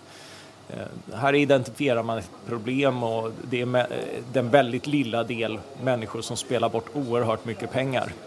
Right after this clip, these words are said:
Ehm, min fundering där, därför att det är ju förstås en, eh, en, en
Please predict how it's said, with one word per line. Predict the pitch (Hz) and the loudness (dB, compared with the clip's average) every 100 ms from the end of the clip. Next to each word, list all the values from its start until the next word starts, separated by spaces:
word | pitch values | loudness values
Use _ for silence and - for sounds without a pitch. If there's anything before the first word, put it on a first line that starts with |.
| - - 123 | -16 -12 -4
Ehm, | 123 120 110 110 110 104 - - - - - - - - | -2 0 0 -2 -4 -8 -10 -10 -8 -8 -12 -14 -18 -12
min | 139 123 123 | -4 -2 -2
fundering | 123 170 151 131 117 120 | 6 6 8 6 4 8
där, | 147 127 110 | 8 8 2
därför | 113 107 113 | -4 -6 -8
att | |
det | 117 127 110 | -6 -6 -4
är | |
ju | 127 | -6
förstås | 139 135 - 113 - | -6 -8 -6 -6 -6
en, | 110 104 90 - - | -8 -8 -14 -18 -14
eh, | 113 104 107 110 - - | -12 -10 -12 -14 -14 -14
en, | 110 104 | -12 -10
en | 110 | -10